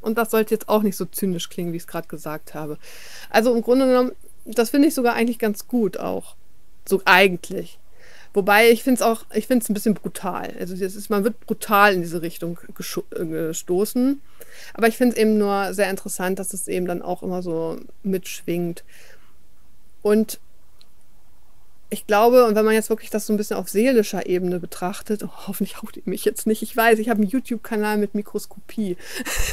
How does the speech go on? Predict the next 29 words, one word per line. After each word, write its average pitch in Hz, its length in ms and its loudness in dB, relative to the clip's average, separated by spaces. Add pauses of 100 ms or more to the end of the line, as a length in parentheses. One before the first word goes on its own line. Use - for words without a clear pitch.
(100)
<laughs> - 680 0
Aber 247 260 10
trotzdem, 294 560 6
wenn 269 140 8
man's 269 160 6
mal 254 340 6
auf 240 160 4
einer, 226 280 4
aus 226 140 0
einer 202 200 0
höheren 247 400 6
Ebene 190 640 0 (580)
betrachtet, - 760 0 (540)
ist 214 140 -2
es 233 120 -6
eben 233 260 4
schon 226 320 4
so, 262 400 4 (140)
dass 226 320 -2
die 220 160 0
Seele 220 440 4
am 208 120 -4
meisten 220 380 0
lernt 202 580 0 (560)
durch 208 160 2
Herausforderung 196 960 2 (280)
und 202 160 -2
durch 180 120 -4
Schmerz 311 580 0